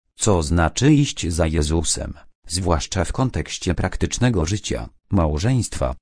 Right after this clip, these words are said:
wychowania dzieci, postawy wobec dóbr materialnych oraz nagrody i ceny podążania za Jezusem.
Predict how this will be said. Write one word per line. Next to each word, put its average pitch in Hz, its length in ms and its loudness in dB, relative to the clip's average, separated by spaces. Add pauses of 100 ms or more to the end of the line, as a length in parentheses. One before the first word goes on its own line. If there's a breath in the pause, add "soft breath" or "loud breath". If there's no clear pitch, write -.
(120)
wychowania 76 600 2
dzieci, 80 500 -2 (200)
postawy 98 520 2
wobec 80 420 0
dóbr 82 320 2
materialnych 87 840 2
oraz 90 340 2
nagrody 82 580 2 (100)
i 90 120 -2
ceny 120 360 4
podążania 98 720 2
za 98 140 4
Jezusem. 113 600 0